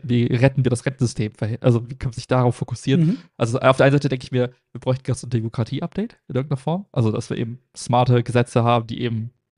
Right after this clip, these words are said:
Speaker 1: den Fokus wieder auf das Wesentliche bringen.
Speaker 2: Mhm.
Speaker 1: Und, äh, und gleichzeitig denke ich mir, äh, oder wäre es vielleicht einfach smart zu sagen, wir geht, wir packen direkt diese großen Themen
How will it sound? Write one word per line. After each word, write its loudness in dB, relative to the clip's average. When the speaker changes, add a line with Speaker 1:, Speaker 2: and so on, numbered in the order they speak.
Speaker 1:
den -4
Fokus 6
wieder 6
auf -2
das -4
Wesentliche 0
bringen. -12
Speaker 2:
Mhm. -2
Speaker 1:
Und, 2
äh, 8
und 2
gleichzeitig 6
denke 4
ich -18
mir, 4
äh, 0
oder 2
wäre 4
es 0
vielleicht 2
einfach 0
smart 0
zu -4
sagen, 2
wir 2
geht, 0
wir -2
packen -2
direkt -2
diese -2
großen -2
Themen -6